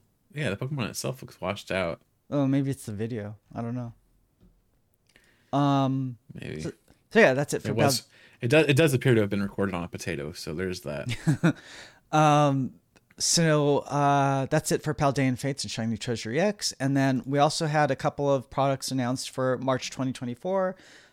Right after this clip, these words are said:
Speaker 2: Um, there's gonna be a new set of stackable tins releasing on March first for twelve ninety-nine each. They come with three booster packs and a coin. These tins can be stacked on top of each other. We've already had, um, six of them released before, featuring grass, fire, water, lightning, fighting,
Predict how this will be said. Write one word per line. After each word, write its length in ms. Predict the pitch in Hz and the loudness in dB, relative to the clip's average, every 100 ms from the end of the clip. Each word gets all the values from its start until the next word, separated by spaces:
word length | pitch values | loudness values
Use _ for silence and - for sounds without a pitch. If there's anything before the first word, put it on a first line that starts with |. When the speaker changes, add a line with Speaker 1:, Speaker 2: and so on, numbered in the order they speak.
| _ | _
Speaker 2:
Um, 560 | - 143 135 127 123 113 | -2 2 4 2 -2 -8
there's 200 | - 135 | -6 -6
gonna 140 | 113 143 | -2 0
be 160 | 139 | 2
a 60 | 135 | 2
new 160 | 143 143 | 2 2
set 220 | - 131 | 0 0
of 80 | 120 | -2
stackable 520 | - 143 - 143 147 | 0 0 0 -4 -4
tins 380 | - 151 151 135 | -4 -4 -4 -4
releasing 340 | 135 123 139 | -4 -4 -2
on 220 | 127 120 | -2 0
March 240 | 120 123 - | -2 -4 -4
first 360 | - 190 165 | -2 -2 -2
for 100 | - | -6
twelve 260 | - 135 120 | -4 -4 -2
ninety-nine 420 | 135 120 120 117 - | -4 -2 -4 -4 -2
each. 300 | 202 170 - | -2 -4 -6
They 100 | 139 | -6
come 180 | - | -4
with 140 | 131 117 | -4 -4
three 180 | - 127 | -4 -4
booster 320 | 127 - 135 | -6 -8 -8
packs 300 | 131 123 - | -4 -6 -6
and 100 | 110 | -8
a 60 | |
coin. 360 | 104 165 175 170 - - - - | -6 -4 -2 -4 -8 -18 -20 -6
These 180 | 151 | -6
tins 400 | - - 160 151 | -4 -2 -2 -2
can 140 | - 143 | -2 -4
be 80 | 120 | -4
stacked 360 | - 156 - | 0 0 0
on 140 | 151 143 | -4 -2
top 240 | 147 131 | -4 -6
of 140 | 110 | -10
each 160 | 120 - | -12 -2
other. 340 | 175 185 175 165 - - - | 0 2 0 -4 -16 -20 -6
We've 160 | 160 | 2
already 360 | 170 165 165 151 | 6 6 4 0
had, 400 | 135 156 147 127 _ | 2 2 2 -2 _
um, 440 | 139 135 123 117 | -2 0 0 -2
six 300 | - 165 - | -4 -6 -4
of 140 | 156 135 | -6 -2
them 200 | 151 143 | -2 0
released 320 | 135 139 - | -2 -2 -4
before, 440 | 127 - 185 185 | -10 0 2 2
featuring 420 | - 156 - 143 | -2 -10 -6 -4
grass, 460 | 123 139 139 135 - | -2 2 2 0 -8
fire, 360 | - 143 143 135 | -2 2 2 2
water, 380 | 131 135 139 | 2 2 0
lightning, 380 | 127 131 117 135 | 0 0 0 -4
fighting, 500 | 131 131 131 131 131 | -2 -2 0 -2 -4